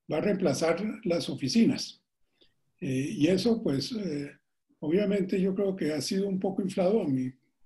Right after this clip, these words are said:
juicio, eh, porque, pues, están todas las condiciones laborales del teletrabajo por definirse. No hay claridad en América Latina sobre las leyes laborales que afectan el teletrabajo.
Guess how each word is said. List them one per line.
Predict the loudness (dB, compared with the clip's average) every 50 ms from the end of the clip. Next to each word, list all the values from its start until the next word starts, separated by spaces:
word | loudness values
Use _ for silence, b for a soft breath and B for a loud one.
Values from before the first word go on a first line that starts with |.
| -20 _ _ _ _ _
juicio, | -4 -2 0 0 2 2 2 0 0 -2 -8 B B B B B B B B _ _ _ _ -8
eh, | -4 -2 -2 -2 -4 -2
porque, | -2 -2 -2 0 0 0 0 0 -2 -4 -6 -6 -4
pues, | -2 -2 -2 -2 -2 -4
están | -6 -4 -2 0 0 2 2 0 -2 -4 -10 _ _ _ _ _ _ _ _
todas | 6 6 8 8 6 4
las | 4 2 2 2 -2 -4 -8 -10
condiciones | -6 -2 0 2 2 2 2 2 2 2 2 2 2 2
laborales | 2 2 4 2 2 4 4 4 4 4 2 2
del | 0 0 0
teletrabajo | -2 -2 -2 -4 -4 -6 -6 -4 -4 -2 0 0 -2 -2 -2
por | -4 -4 -2
definirse. | -4 -2 0 2 4 4 4 2 2 0 0 0 -2 -4 b b b b b b b b _ _ _
No | -2 0 0 2 2 4
hay | 4 4 4 2 2
claridad | 2 2 2 4 4 4 2 2 0 0 -2 -4 -6 -12 _ _ _ _ _ _ _ _
en | -4 0 0
América | 2 2 0 0 -2 -2 -2
Latina | -2 -2 -4 -2 -2 -2 -2 -2
sobre | -4 -4 -4 -4 -4
las | -2 -2 -2 0
leyes | 0 0 0 0 0 -2 -2 -4
laborales | -4 -4 -4 -4 -2 -2 -2 0 0 -2 -2
que | -4 -6
afectan | -6 -6 -8 -8 -4 -4 -2 -2
el | -2 -4
teletrabajo. | -4 -4 -4 -4 -4 -6 -6 -6 -6 -4 -4 -4 -6 -8 -10